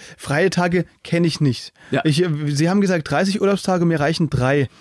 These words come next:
Speaker 1: im Jahr. Das ist in Ordnung.
Speaker 2: Absolut.
Speaker 1: So, stimmt. Benno, wir machen das. Wir schreiben mal so ein How to, äh, get eingestellt.
Speaker 2: Ja. Ja, das
Speaker 1: Sehr
Speaker 2: können wir
Speaker 1: gut.
Speaker 2: doch machen.
Speaker 1: Aber wir hatten's ja gerade über die, über die Duschsache. Ich glaube, weil wir ja so viel arbeiten,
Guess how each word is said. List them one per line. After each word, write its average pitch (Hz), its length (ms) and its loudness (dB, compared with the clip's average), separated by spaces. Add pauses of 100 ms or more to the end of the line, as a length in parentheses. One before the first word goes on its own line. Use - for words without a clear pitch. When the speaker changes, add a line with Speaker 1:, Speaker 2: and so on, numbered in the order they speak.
(260)
Speaker 1:
im 139 160 4
Jahr. 113 400 2
Das 156 140 -2
ist 196 120 0
in 175 80 2
Ordnung. 151 400 -2 (300)
Speaker 2:
Absolut. 113 400 -2
Speaker 1:
So, 180 300 -2
stimmt. 151 380 -2 (280)
Benno, 160 360 -2
wir 147 160 -2
machen 190 260 2
das. 127 120 0
Wir 139 100 0
schreiben 185 280 0
mal 180 160 0
so 170 80 0
ein 147 120 0
How 185 200 0
to, 208 420 0
äh, 160 580 0
get 156 220 -2
eingestellt. 156 760 0 (200)
Speaker 2:
Ja. 151 140 0
Ja, - 20 -6 (520)
das 233 160 -4
Speaker 1:
Sehr 151 100 0
Speaker 2:
können 160 160 2
wir - 0 -
Speaker 1:
gut. - 20 -2
Speaker 2:
doch 143 40 -2 (100)
machen. 117 240 -4
Speaker 1:
Aber 165 180 0
wir 180 80 0
hatten's 233 220 0
ja 220 60 0
gerade 214 260 0
über 190 160 2
die, 180 280 -2
über 180 200 0
die 170 320 2
Duschsache. 180 540 0
Ich 143 100 -2
glaube, 202 320 0
weil 180 180 0
wir 196 80 2
ja 185 80 2
so 175 100 -2
viel 165 140 -2
arbeiten, 165 460 -2